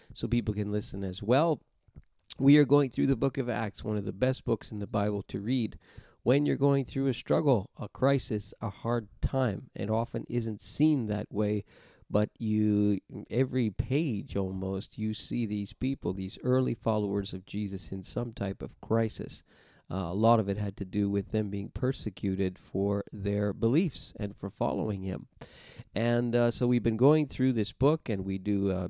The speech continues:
uh, s-, full sermon on Sundays, uh, at eleven A M. But Monday to Friday, we go through this book as well and, uh, have these little, little teaching times. All right, uh, a reminder that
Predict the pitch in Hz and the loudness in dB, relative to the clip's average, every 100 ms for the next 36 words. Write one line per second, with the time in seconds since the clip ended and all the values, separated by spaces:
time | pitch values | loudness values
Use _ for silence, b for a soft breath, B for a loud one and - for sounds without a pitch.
0 | - - 92 - - - - - 127 117 | -8 -8 -6 -6 -8 -14 -8 0 0 2
1 | 120 113 110 - 101 101 - 139 135 135 | 0 0 -4 -4 -6 -6 -4 -2 0 0
2 | 131 - B B B B - 101 95 98 | 0 -4 B B B B -4 -2 -2 -2
3 | 104 107 104 104 98 104 143 196 - _ | 0 0 0 -2 -2 0 0 -2 -6 _
4 | _ _ - - - - 131 139 127 127 | _ _ -20 -20 -20 -2 6 6 6 4
5 | 127 120 107 - 107 104 104 107 104 107 | 4 2 0 0 0 2 0 0 0 0
6 | 98 - 107 107 - 110 104 98 - 110 | 0 -2 -4 -4 -4 -4 -2 -4 -2 0
7 | 123 123 _ b b b b - 107 104 | 2 0 _ b b b b -4 -2 0
8 | 101 104 101 101 104 104 101 104 101 101 | 0 0 0 0 -2 -4 -6 -4 -4 -4
9 | - - - - 127 113 - 113 110 107 | -8 -18 -20 -8 -4 -2 -2 -6 -4 -6
10 | 104 117 98 92 - 101 113 143 151 127 | -4 -2 -2 -2 -2 2 2 2 0 0
11 | 110 107 - 110 110 135 156 151 143 117 | 0 0 0 2 4 4 4 2 2 2